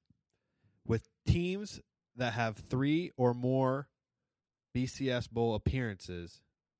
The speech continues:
W V U has the highest winning percentage of any of them. Three or more appearances,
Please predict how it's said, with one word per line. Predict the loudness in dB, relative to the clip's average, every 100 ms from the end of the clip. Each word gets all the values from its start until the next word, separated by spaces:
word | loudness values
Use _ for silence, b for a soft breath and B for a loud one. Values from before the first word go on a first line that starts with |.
| 2
W | 4 4
V | 2
U | 2 2
has | 0 -4
the | -6
highest | -4 -2 0 0
winning | -4 -4
percentage | -8 -10 -12 -14 -20 -20
of | -14 -12
any | -12
of | -16
them. | -20 _ _ _ _ 2
Three | 4
or | 4
more | 4 2
appearances, | 0 -6 -8 -10 -12